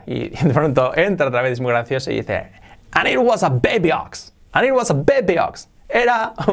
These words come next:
<laughs> un bebé de buey. <laughs> "And it was a baby ox". Sigue con el, con el juego en la cabeza.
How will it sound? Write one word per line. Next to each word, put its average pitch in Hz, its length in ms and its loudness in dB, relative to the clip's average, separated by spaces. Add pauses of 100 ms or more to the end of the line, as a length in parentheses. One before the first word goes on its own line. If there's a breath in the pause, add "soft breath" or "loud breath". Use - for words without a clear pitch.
<laughs> 185 300 -6
un 196 180 4
bebé 175 280 2
de 165 80 2
buey. 131 380 2 (100)
<laughs> 190 480 -2
"And 185 140 0
it 226 120 2
was 202 140 2
a 160 40 2
baby 151 400 0
ox". 92 240 -8 (220 loud breath)
Sigue 135 260 2
con 127 140 2
el, 117 240 0
con 120 120 0
el 117 120 2
juego 123 200 2
en 120 60 0
la 113 120 2
cabeza. 110 380 -4